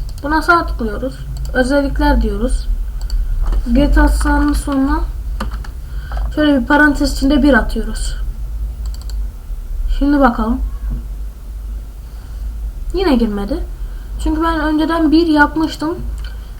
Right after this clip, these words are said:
Video için sildim. O videoda işlemeyince tabi. İki yaptım arkadaşlar. Siz de yapabilirsiniz. İki yapın.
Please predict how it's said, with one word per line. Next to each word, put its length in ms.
Video 260
için 200
sildim. 480
O 60
videoda 340
işlemeyince 540
tabi. 360
İki 240
yaptım 360
arkadaşlar. 600
Siz 160
de 40
yapabilirsiniz. 840
İki 520
yapın. 360